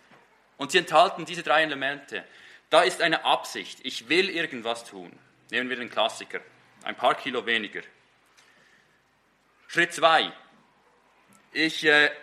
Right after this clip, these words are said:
ich fasse den Entschluss, dies diesmal wirklich durchzuziehen. Es soll nicht bei der Abs-, bei der Absicht bleiben, das ist der Entschluss. Und damit ich diesen Entschluss auch umsetzen kann, gehört ein gewisses Maß an Planung dazu. Eben zum Beispiel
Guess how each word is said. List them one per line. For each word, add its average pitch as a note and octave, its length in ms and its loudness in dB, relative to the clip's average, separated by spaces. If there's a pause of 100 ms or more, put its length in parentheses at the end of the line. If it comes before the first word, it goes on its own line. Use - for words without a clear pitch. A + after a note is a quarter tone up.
ich - 180 -6
fasse G#3+ 460 4
den F3 180 -4
Entschluss, F3+ 540 -4
dies G#3 500 -6
diesmal F3+ 480 -4
wirklich F3 400 -2
durchzuziehen. D3+ 520 -6
Es A2+ 140 -8
soll F3 160 2
nicht F3+ 160 -4
bei D3 100 0
der C3+ 140 -4
Abs-, - 400 -4 (100)
bei C3+ 140 0
der C3 100 0
Absicht - 300 -6
bleiben, A#2 280 -2
das B2+ 200 -6
ist - 140 -12
der A#2+ 120 -4
Entschluss. B2 500 -10 (1080)
Und D#3+ 160 -2
damit F#3+ 220 2
ich F#3+ 80 -10
diesen F#3+ 220 -6
Entschluss F3+ 440 -4
auch E3+ 200 -2
umsetzen F#3+ 500 -6
kann, F3+ 380 0 (160)
gehört D#3+ 320 0
ein F3 160 -2
gewisses F3+ 360 -6
Maß F#3+ 340 0
an F#3+ 140 -10
Planung F#3+ 440 -4
dazu. G2 480 -10 (420)
Eben D#3 220 -6
zum C3+ 140 -12
Beispiel C#3+ 580 -2